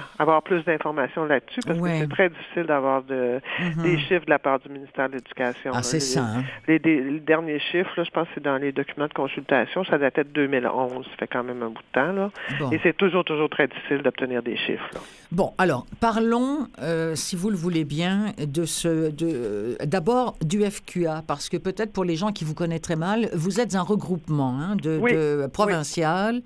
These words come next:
Speaker 2: de plus de quatre-vingt-dix organismes.
Speaker 1: Exact. Alors, ce sont, euh, d'abord les associations régionales d'autisme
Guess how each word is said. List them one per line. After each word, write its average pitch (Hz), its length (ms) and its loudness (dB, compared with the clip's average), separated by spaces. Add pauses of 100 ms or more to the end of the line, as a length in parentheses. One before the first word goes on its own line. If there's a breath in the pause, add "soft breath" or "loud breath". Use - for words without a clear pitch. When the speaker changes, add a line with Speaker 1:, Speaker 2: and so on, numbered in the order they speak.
(280 loud breath)
Speaker 2:
de 175 80 2
plus 208 180 -2
de 175 60 4
quatre-vingt-dix 185 640 0
organismes. 131 540 0 (360)
Speaker 1:
Exact. 170 640 2 (340)
Alors, 143 300 4
ce 156 160 -2
sont, 143 340 2
euh, 131 240 4 (420 loud breath)
d'abord 165 360 8
les 156 160 2
associations 151 640 0
régionales 139 520 2
d'autisme 143 380 0